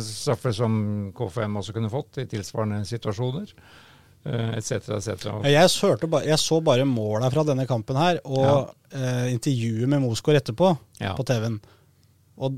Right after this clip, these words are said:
Speaker 2: han, der kokte det ganske greit, så jeg. Han
Speaker 1: Ja.
Speaker 2: var,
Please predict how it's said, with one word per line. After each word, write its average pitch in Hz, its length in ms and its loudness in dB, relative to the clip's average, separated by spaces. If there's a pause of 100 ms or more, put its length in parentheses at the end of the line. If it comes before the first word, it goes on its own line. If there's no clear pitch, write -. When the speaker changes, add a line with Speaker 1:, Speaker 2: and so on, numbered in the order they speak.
Speaker 2:
han, 143 440 0
der 139 200 2
kokte - 380 -4
det 139 140 2
ganske 139 340 0
greit, 131 320 0 (220)
så - 480 -2
jeg. 170 160 4 (140)
Han 139 120 2
Speaker 1:
Ja. 131 60 4
Speaker 2:
var, 160 140 8